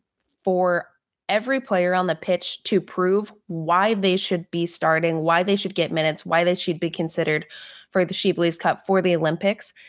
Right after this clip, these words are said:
And I think she did that. I think she really grasped it and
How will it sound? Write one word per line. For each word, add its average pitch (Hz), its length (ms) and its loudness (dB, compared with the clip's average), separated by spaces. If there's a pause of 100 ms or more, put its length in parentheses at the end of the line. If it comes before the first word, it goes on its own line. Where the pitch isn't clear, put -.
(200)
And 180 100 2
I 202 120 2
think 311 180 0
she 196 380 -2
did 165 240 -2
that. 139 240 -2
I 175 80 2
think 185 180 0
she 185 160 0
really 175 340 0
grasped 165 440 0
it 170 180 0 (480)
and 175 500 2